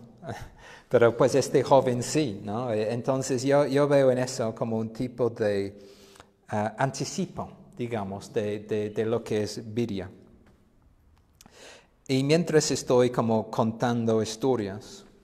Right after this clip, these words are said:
cuando pensé en Viria, pensé también en otra historia, y esta vez la historia tiene que ver con Bhante Sangharakshita, con nuestro propio maestro. Y esa historia, ah, tiene que ver con,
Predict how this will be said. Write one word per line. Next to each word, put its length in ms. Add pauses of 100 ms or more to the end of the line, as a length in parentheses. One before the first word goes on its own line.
(720)
cuando 320
pensé 400
en 160
Viria, 380 (100)
pensé 540
también 480
en 100
otra 800
historia, 580 (640)
y 140
esta 260
vez 280
la 100
historia 600
tiene 240
que 140
ver 280
con 260
Bhante 360
Sangharakshita, 800
con 220
nuestro 320
propio 440
maestro. 500 (1400)
Y 120
esa 240
historia, 560 (520)
ah, 420 (140)
tiene 240
que 160
ver 360
con, 460